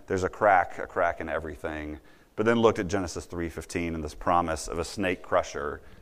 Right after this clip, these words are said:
Uh, that's how the light gets in. Did anybody go and listen to that Leonard Cohen song, by the way, called Anthem? This, like, real scratchy old man voice. Yeah, Casey's laughing in the back. The Father John Misty cover is much more palatable to the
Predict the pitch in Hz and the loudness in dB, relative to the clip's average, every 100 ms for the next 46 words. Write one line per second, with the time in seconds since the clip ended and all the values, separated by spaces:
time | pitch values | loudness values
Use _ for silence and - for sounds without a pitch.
0 | - 80 80 80 82 78 73 76 - 78 | -8 -4 -4 0 0 2 0 0 -2 -6
1 | - 78 127 156 220 226 208 131 143 127 | -6 -4 -2 0 2 2 2 4 4 4
2 | 95 104 - 117 110 110 92 98 98 95 | 0 -2 -4 -4 2 2 2 0 -4 -2
3 | 101 101 101 98 107 98 101 101 - - | 0 0 -2 -2 0 0 0 -4 -10 -20
4 | - 104 101 98 98 95 98 - 98 98 | 4 6 8 8 6 6 4 2 -4 2
5 | 107 101 98 - - - 101 95 85 - | 2 2 -2 -8 -18 -10 -2 2 2 0
6 | 95 87 - 98 95 - 98 90 90 92 | -4 -4 -4 2 2 2 -4 -2 -2 -2
7 | 90 92 90 95 98 98 - - 107 78 | -6 -6 -2 2 2 0 -8 2 2 4
8 | 110 92 107 92 92 - 95 92 95 98 | 0 -2 -4 2 0 0 -6 0 2 2
9 | - - - - 143 135 - 151 170 147 | -2 -16 -20 2 6 6 10 8 8 6
10 | 135 131 117 120 - 107 110 113 120 120 | 6 6 2 0 -2 -2 4 4 6 4
11 | 98 92 101 98 92 - 107 98 90 85 | 2 -2 2 2 2 -6 -4 0 2 4
12 | 85 80 - - - - 95 95 92 87 | 2 -2 -12 -18 -16 2 6 6 4 2
13 | 90 - 87 | 0 0 -4